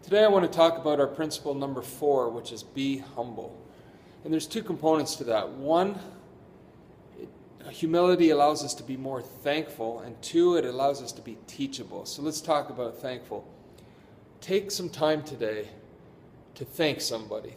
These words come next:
Thank a team member that you're working with. Thank them publicly, but also thank them personally.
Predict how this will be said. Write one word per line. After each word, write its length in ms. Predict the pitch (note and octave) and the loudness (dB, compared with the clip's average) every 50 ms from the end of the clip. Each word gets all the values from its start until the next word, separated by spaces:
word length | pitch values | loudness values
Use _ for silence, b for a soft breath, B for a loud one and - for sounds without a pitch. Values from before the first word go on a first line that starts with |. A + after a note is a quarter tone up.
| - | -8
Thank 480 | - C#3+ C#3 C#3+ D3 C#3 - - - - - - - - - - - - - - - - - - | -4 -2 -2 -2 -4 -6 -10 -16 -20 -20 -20 -20 -20 -20 -20 -20 -20 -20 -20 -20 -20 -20 -20 -20
a 60 | - | -20
team 280 | - - - E3+ E3 D#3 | -12 -6 -4 -2 0 0
member 240 | C#3+ C3 B2 A#2 | 0 -2 -2 -4
that 180 | A2 A2 G#2+ - | -4 -4 -6 -6
you're 100 | A#2+ A#2+ | -8 -6
working 400 | A#2 B2+ C3 C3 C3 C3 A2+ A2 | -4 -2 -2 -2 -4 -8 -12 -12
with. 280 | G#2+ G2+ G2+ - - - - B B B B B B B B B - - | -10 -12 -12 -14 -16 -20 -20 B B B B B B B B B -10 -4
Thank 180 | - F3+ F#3 F3+ | -2 -2 -2 -2
them 140 | G3+ F3 | -4 -6
publicly, 640 | D#3 - - E3 E3 E3 D#3+ D#3 D#3 D3+ D#3 D#3 D#3 | -4 2 4 4 4 4 2 -2 0 0 0 0 0
but 140 | D3+ D#3 E3+ | 0 0 0
also 240 | F#3+ G3+ G3 - E3 | 0 0 -2 -4 -6
thank 260 | - - D3+ D3+ D3 | -4 -4 -4 -4 -4
them 100 | D3+ C#3+ | -8 -10
personally. 580 | C3 - - F#3 F#3+ F3+ - - C3 A#2+ A2 G#2+ | -10 -4 -2 0 0 0 -2 -6 -8 -8 -10 -10